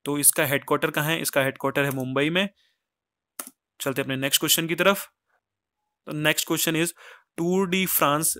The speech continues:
that has been postponed is a very famous competition। वो टूर डी फ्रांस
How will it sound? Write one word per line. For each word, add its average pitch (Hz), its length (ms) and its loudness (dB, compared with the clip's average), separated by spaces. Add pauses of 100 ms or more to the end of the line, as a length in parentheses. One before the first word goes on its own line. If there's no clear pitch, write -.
(280)
that 143 340 0
has 147 160 0
been 156 220 -4 (120)
postponed 147 800 -6 (280)
is 160 260 -2
a 147 140 0
very 147 260 2 (220)
famous 165 360 2
competition। 127 460 -6 (500)
वो 160 220 -4 (400)
टूर 185 180 2
डी 202 100 2
फ्रांस 175 500 2